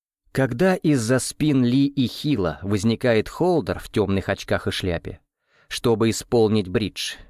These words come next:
возникает будоражащее чувство надежды, словно группа снова вернулась в большую игру.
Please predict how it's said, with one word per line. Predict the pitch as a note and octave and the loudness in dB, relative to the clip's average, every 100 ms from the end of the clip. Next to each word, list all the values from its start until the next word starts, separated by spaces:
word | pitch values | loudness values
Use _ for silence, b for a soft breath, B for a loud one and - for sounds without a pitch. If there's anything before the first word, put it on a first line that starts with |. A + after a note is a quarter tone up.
| _ | _
возникает | G2 G2+ C#3 G#3 G3+ C#3+ | -6 -2 -2 2 2 2
будоражащее | B2+ B2 B2 C3 F3+ D3+ - - C#3 C3 | 0 0 0 0 -2 -2 -2 0 2 0
чувство | - C#3 - G#2+ A2+ | 0 -2 -2 -2 0
надежды, | A2+ A2 D3+ E2+ E2 | 0 0 -2 -2 -6
словно | - G2+ G2+ A2 | -4 0 0 0
группа | G#2 B2+ - B2 | 2 0 0 -2
снова | - A#2 C3+ | 0 0 2
вернулась | A#2 A2+ G#2+ B2 C3 G#2+ | 2 2 2 2 2 0
в | |
большую | F#2 F#2+ - G2+ G2+ G2 - | 0 0 0 0 0 0 -2
игру. | G#2 F2+ G2 D#2 | -4 -2 -2 -4